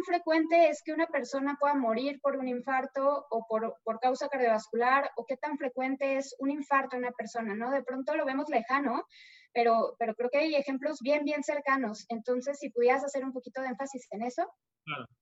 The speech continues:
Speaker 2: La, la principal causa de muerte a nivel mundial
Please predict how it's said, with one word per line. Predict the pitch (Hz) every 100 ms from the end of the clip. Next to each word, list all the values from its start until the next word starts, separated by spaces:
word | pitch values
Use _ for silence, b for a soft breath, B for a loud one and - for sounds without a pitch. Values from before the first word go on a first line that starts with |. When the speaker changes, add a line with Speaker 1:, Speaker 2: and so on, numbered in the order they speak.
| _ _ _ _ _ _
Speaker 2:
La, | 165 156 165
la | 156 156
principal | 151 147 156 147 196 208
causa | 214 202 226
de | 190
muerte | 143 156 170 - 165
a |
nivel | 139 139 156
mundial | 160 139 131 139 147 151